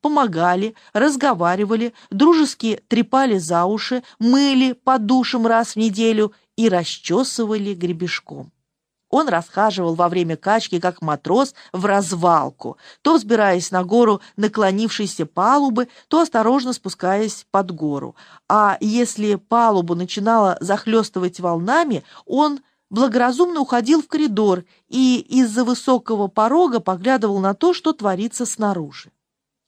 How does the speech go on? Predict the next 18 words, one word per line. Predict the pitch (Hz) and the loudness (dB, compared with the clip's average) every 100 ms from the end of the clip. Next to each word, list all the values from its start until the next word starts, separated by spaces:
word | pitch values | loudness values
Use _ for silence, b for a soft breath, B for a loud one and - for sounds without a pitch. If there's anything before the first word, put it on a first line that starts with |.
| _ | _
Через | - 220 214 | -8 -6 -2
полгода | 254 247 339 349 180 B B B | -2 2 2 2 0 B B B
он | 359 339 | 0 4
был | 330 339 | 6 6
уже | 294 277 311 - | 6 4 2 0
дисциплинированным, | 208 277 - 254 - 180 160 190 277 269 185 151 165 _ _ _ | 0 0 2 -2 -2 -6 -4 -2 -2 -2 -4 -6 -14 _ _ _
толковым | - 220 - 226 285 294 277 | -2 -2 0 2 4 2 0
корабельным | 226 180 151 180 202 202 | 0 0 0 0 0 -4
псом, | - - 160 131 82 b b | -6 -6 -6 -6 -12 b b
безошибочно | 190 220 233 - 339 277 - 285 277 - | -4 0 0 2 2 2 -2 -2 -4 0
различавшим, | 226 208 196 - 262 285 240 | 0 0 -4 -2 0 0 -2
когда | 220 214 285 | -4 -2 0
люди | 269 277 220 | 2 2 0
на | 190 | 0
работе | 170 160 226 339 349 | 0 0 0 0 -2
и | - 220 | -4 -6
когда | 180 175 254 | -6 -4 -4
отдыхают. | 311 254 202 202 - 139 135 | -4 -6 -6 -8 -8 -14 -16